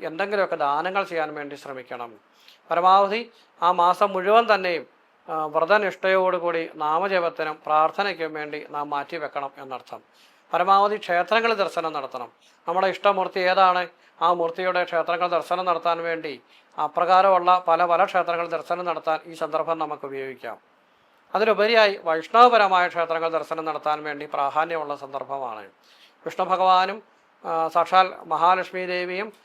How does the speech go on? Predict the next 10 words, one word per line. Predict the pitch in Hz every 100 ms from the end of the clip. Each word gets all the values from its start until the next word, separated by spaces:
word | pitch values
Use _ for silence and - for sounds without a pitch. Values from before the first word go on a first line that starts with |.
| _ _
ഐശ്വര്യത്തോടുകൂടി | 160 160 185 190 185 190 185 185 185 196
നമുക്കിടയിൽ | 165 160 180 190 175 190 208 - _ _ _
നമ്മളോടൊപ്പം | 156 175 190 190 175 190 185
ഈ | 185
ഭൂമിയിൽ | 170 165 180 190 185
തന്നെ | 175 185 185 -
പൂർണ്ണമായി | 165 202 196 180 180 175 -
ചെലവഴിക്കുന്ന | 165 196 202 170 175 170
പുണ്യ | 165 156 175 196
നിമിഷമായും | 160 160 208 196 165 160